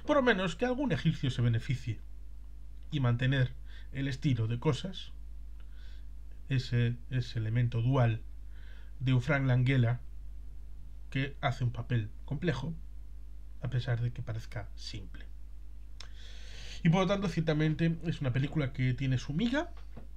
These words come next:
respecto al personaje de la chica, el personaje del chico. Sí, copularán.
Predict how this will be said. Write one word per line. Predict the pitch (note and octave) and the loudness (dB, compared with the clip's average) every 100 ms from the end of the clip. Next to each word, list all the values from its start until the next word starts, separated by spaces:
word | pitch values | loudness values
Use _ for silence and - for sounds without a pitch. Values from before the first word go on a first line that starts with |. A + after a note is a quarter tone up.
| - - - - | -10 -10 -10 -2
respecto | B2 - A#2+ - B2+ | 0 0 -2 0 2
al | A2+ A#2 | 2 0
personaje | B2 - A#2+ - | -4 -4 -4 -2
de | A2 | -4
la | A2 | -4
chica, | - C#3+ E3+ G3 | -4 -2 -2 -2
el | G#3+ | -6
personaje | E3 - A#2 A2+ | -6 -6 -6 -4
del | G#2 | -6
chico. | - D3+ E3+ D3+ G3+ - - - - | -2 2 2 2 -2 -4 -8 -10 -4
Sí, | - G#3 | 2 2
copularán. | E3 C3+ C#3 C#3 G#3 A#3 | 4 2 4 4 4 2